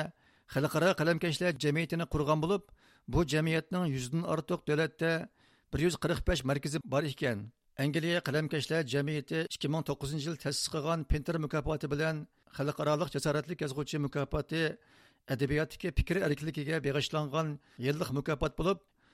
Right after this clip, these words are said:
ikki ming beshinchi yil Nobel adabiyot mukofotiga erishgan Angliya yozuvchisi Harold Pinterning nomida ta'sis qilingan.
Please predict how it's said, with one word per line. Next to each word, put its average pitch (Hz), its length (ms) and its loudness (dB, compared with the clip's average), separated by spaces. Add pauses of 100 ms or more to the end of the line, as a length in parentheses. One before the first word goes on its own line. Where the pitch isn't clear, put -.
(220)
ikki - 200 -2
ming 185 200 4
beshinchi 180 420 2
yil 180 120 2 (240)
Nobel 135 280 4
adabiyot 156 340 2
mukofotiga 170 480 0 (120)
erishgan 170 460 -2
Angliya 151 400 2
yozuvchisi 156 540 -2 (320)
Harold 156 400 2
Pinterning 165 480 0
nomida 151 280 0
ta'sis 151 360 -2 (100)
qilingan. 139 420 0